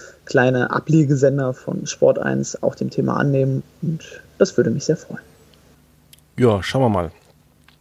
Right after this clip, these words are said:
Speaker 2: Ich hab zwei T-V-Tipps. Zum einen, äh, Crazy Rich, Samstag um zweiundzwanzig Uhr zwanzig bei Sky oder bei Sky On Demand jetzt schon. Ähm, und dann, ich hab den Film leider noch bei keinem Streaming-Anbieter zum,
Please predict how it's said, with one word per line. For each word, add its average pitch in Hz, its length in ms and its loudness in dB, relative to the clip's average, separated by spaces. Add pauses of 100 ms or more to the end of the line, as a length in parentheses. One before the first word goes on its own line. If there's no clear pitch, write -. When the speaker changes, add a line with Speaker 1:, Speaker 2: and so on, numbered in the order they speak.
Speaker 2:
Ich 185 160 2
hab - 120 0
zwei 175 200 2
T-V-Tipps. - 720 -2
Zum 123 200 0
einen, 156 480 0
äh, 123 420 0
Crazy 135 380 -2
Rich, 131 380 -2
Samstag 143 580 -2
um 127 220 0
zweiundzwanzig 131 640 0
Uhr 110 80 -4
zwanzig 147 420 -2
bei 123 140 0
Sky 127 340 0
oder 123 380 2 (240)
bei 110 160 0
Sky 117 320 0
On 117 160 -2
Demand 113 320 -2
jetzt 131 180 -4
schon. 214 240 -2 (720)
Ähm, 156 320 4 (100)
und 151 220 -2
dann, 170 360 2
ich 135 200 -6 (180)
hab - 100 -8 (260)
den 147 100 0
Film 156 240 -2
leider 147 200 2
noch 131 140 -4
bei 127 160 0
keinem 139 380 0
Streaming-Anbieter 143 1000 0
zum, 131 800 0